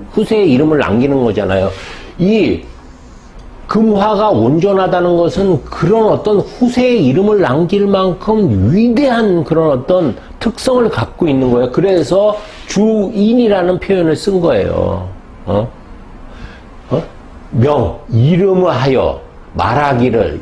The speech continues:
이름하여 그것을 주인이라고 한다라고까지 이렇게 표현한, 한 겁니다. 하지만 금단은, 금이 많은 것은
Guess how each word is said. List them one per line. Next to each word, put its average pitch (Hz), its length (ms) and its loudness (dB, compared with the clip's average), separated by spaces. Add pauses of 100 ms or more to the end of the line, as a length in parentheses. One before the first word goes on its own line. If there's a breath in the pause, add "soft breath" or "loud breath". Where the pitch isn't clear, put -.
이름하여 131 680 2
그것을 120 460 0
주인이라고 147 680 0
한다라고까지 120 880 -2
이렇게 156 400 -2 (200)
표현한, 151 540 0 (200)
한 196 200 0
겁니다. 104 340 0 (260 loud breath)
하지만 190 440 0 (300 loud breath)
금단은, 170 880 0
금이 208 320 2
많은 151 500 2
것은 143 580 2